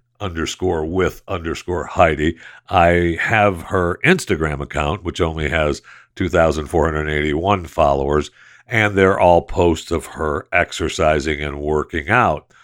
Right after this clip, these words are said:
Huh. So, uh, it's, on her TikTok account, I don't know how many people follow her. She prob-, most people who have a smaller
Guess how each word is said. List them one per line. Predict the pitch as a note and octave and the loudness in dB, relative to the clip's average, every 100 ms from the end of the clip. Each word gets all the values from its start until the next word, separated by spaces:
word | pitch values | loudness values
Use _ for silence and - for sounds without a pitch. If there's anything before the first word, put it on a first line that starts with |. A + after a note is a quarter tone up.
| _ - | _ -16
Huh. | - - D3+ F2+ - - - - - - | -8 -2 -2 -2 -8 -20 -20 -20 -20 -12
So, | - - F3 D#3+ D3+ | -4 2 4 4 2
uh, | C3 A2+ G#2+ A2+ | 2 4 2 0
it's, | G2 - | -8 -4
on | G2+ G2 F2+ | -2 -2 -4
her | G#2 G2+ | -4 -2
TikTok | - C3+ - G2+ - | 0 0 4 2 2
account, | - F#2 G#2+ - | 0 0 -2 -2
I | F2+ | -2
don't | D2+ F#2+ F#2 - | -2 -2 -2 -4
know | F2+ F2+ D#2+ | -6 -4 -2
how | F#2+ | -4
many | F2 E2 | -6 -6
people | F2+ E2 | -6 -6
follow | D#2+ G2 F#2+ | -2 0 0
her. | G2+ | -2
She | F2+ - | -6 -8
prob-, | E2+ F#2 F2 | -2 0 0
most | F2 G2 F#2 | -2 -6 -6
people | G2 F2 F2 | -6 -4 -4
who | E2 | -2
have | F2 D#2+ | -2 -2
a | D2+ | -4
smaller | - E2+ E2+ E2 D#2+ D2 | -4 -2 0 0 0 -4